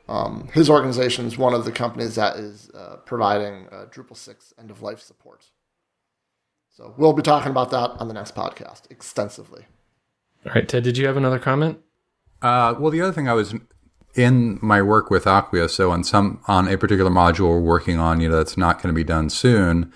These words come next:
Speaker 3: we're working off the eight dot one dot X branch. So it's something kinda new for me to think, like, oh yeah, you're not necessarily,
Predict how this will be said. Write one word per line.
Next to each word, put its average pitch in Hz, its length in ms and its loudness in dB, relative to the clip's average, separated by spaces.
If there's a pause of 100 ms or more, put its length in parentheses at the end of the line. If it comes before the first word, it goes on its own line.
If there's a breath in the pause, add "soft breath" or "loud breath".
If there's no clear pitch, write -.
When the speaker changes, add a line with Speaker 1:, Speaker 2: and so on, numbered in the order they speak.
(440 soft breath)
Speaker 3:
we're 101 120 6
working 98 360 2
off 87 260 0
the 85 260 0
eight 87 300 0 (300)
dot 80 360 0
one 78 280 0
dot 73 200 0
X 71 220 -4
branch. 71 420 -8
So 78 160 -2
it's - 140 -6
something 87 340 -2
kinda 80 260 0
new 80 200 0
for 82 160 -4
me 80 200 0
to 76 100 -4
think, 78 260 -6
like, 76 200 -2
oh 101 120 2
yeah, 92 200 0
you're 73 160 -2
not 82 180 2
necessarily, 80 600 0